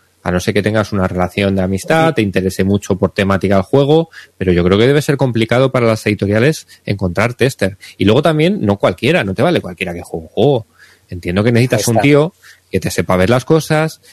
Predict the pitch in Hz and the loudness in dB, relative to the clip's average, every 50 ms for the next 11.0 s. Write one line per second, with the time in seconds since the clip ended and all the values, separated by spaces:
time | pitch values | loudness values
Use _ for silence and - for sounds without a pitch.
0 | _ _ - - - - 85 156 - - 98 95 - 95 85 - 110 95 - - | _ _ -10 -8 -6 -4 -4 -2 0 0 0 2 2 0 0 0 -2 -2 0 0
1 | 101 92 95 95 90 - - 87 107 147 156 - - - 151 147 151 156 - _ | 0 0 0 0 0 -2 -2 0 0 0 0 0 0 0 2 2 2 0 -4 _
2 | _ _ _ _ - - 95 87 90 87 - 101 90 - 92 92 90 87 - 104 | _ _ _ _ -8 -6 -4 -2 -2 -2 -2 -4 -2 0 0 0 0 -2 -2 -2
3 | 98 95 95 95 95 - - 101 95 98 95 - - 92 92 - - 98 92 87 | 0 0 0 0 0 0 0 0 0 0 -2 -4 -6 -10 -10 -8 -6 -6 -4 -4
4 | 95 92 90 85 107 110 123 139 135 117 104 101 95 95 87 - - 92 101 113 | -4 -4 -2 -2 0 0 0 0 0 -2 -4 -4 -4 -6 -6 -4 -2 0 0 0
5 | 135 156 - _ _ _ _ _ - - 104 98 107 127 139 139 123 104 95 90 | 0 -2 -4 _ _ _ _ _ -6 -2 0 0 2 2 2 4 4 2 2 2
6 | - 127 160 165 113 92 92 92 90 92 98 104 117 131 143 143 143 135 120 120 | 0 0 0 0 0 -2 -2 -2 -2 0 0 0 0 0 0 0 2 2 2 2
7 | 120 117 110 107 107 104 101 98 98 101 - 104 98 - - 110 101 98 98 92 | 2 0 0 0 0 -2 -2 -2 -4 -4 -4 -6 -4 -2 0 0 2 2 2 2
8 | 95 95 92 92 104 98 87 - 104 104 101 98 98 95 95 98 110 - - 208 | 2 0 0 0 0 -2 0 0 2 2 2 2 0 0 0 0 0 0 0 0
9 | - - 151 127 185 196 - 247 208 180 190 208 190 156 - - 208 - - 185 | 0 0 -2 0 0 0 2 2 4 4 2 2 0 -2 -2 -2 -2 0 0 2
10 | 196 202 175 120 110 - - 131 135 156 165 170 202 196 160 156 165 185 190 | 2 2 2 0 -2 -6 -6 -6 -4 -2 -2 -2 0 0 2 2 0 -2 -4